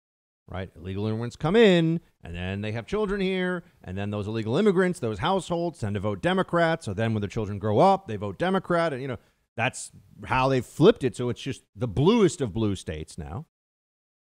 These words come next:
California was a reliably Republican state. Cal-, California had Governor Ronald Reagan, gave us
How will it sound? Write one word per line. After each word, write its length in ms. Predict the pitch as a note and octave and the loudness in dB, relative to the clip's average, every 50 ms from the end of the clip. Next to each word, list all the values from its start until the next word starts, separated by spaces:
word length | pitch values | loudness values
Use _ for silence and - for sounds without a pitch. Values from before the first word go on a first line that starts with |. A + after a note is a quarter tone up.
| _ _ _ _ _ _ | _ _ _ _ _ _
California 520 | - G#3+ D4+ C4+ F3+ - G#3+ D4 D4+ C#4 F#3+ | -8 -8 -8 -6 -4 -4 -2 -2 0 0 0
was 180 | C#3 C#3+ C3+ | 0 2 2
a 40 | C#3+ | 2
reliably 960 | C#3 C3+ A#2+ A2+ A2+ C#3+ F3+ G3 G3 F#3 D3+ D3 D#3 D#3 D3 C#3+ C#3 C3 B2 _ _ _ _ _ _ F2+ | 2 4 4 4 4 4 2 2 0 -2 -2 0 0 0 0 0 -2 -4 -6 _ _ _ _ _ _ -4
Republican 720 | G2+ - - - C#3+ G#3 C4 F4 F4 D#4+ - G#3 C#3 G#2+ | -4 -4 0 2 2 4 6 4 4 4 4 2 2 2
state. 360 | - - - - F2 D#2+ - _ _ _ - | 0 -4 -8 -10 -10 -10 -12 _ _ _ -10
Cal-, 160 | - C4 C4+ | -8 -8 -8
California 720 | A3 - C4 F4 F4+ B3 - C4+ E4 F4+ E4 G#3 F3+ G3 - _ _ _ _ _ _ - | -6 -6 -4 -4 -4 -2 -2 -2 0 2 2 0 0 0 -4 _ _ _ _ _ _ -4
had 200 | G3 G#3 F#3 C#3 | -2 -2 0 4
Governor 440 | A#2 F3+ B3 B3 C4+ A3+ G3 F#3+ F3 | 6 6 6 6 4 2 2 2 0
Ronald 460 | B2 B2+ F3+ G3+ A3 G3+ F#3+ C#3 B2 | 0 2 2 2 4 2 2 2 2
Reagan, 380 | F#3+ C4 D4 G#3+ E3 F3 F#3+ F3+ | 4 4 4 4 2 0 0 0
gave 320 | - - F#3+ B3+ D#4 B3+ | 2 4 4 4 4 4
us 340 | A3+ F3 D3 - - - | 2 2 0 -2 -10 -14